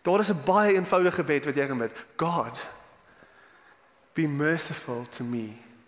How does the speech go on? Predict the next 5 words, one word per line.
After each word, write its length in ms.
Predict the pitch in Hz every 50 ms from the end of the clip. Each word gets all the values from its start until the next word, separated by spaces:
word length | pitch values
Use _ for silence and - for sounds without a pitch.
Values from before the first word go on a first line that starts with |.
| _ _ _ _ _ _ _ _ _ _ _ _ _ - - _ _ _ _ _ _ _ -
a 40 | 139
sinner." 400 | - - - 127 117 113 107 - - - - - - _ _ _ _ _ _ _ _ _ _ _ _ _ _ _ _ _ _ _ _ _ _ _ _ _ _ _ _ _ _ _ _ _ _ _ _ _ _ _ _ _ _ _ _ _ _ _ _
En 140 | _ - 170
asseblief, 440 | 185 170 190 175 156 170 180 170 -
moenie 400 | 160 160 175 190 214 220 220 208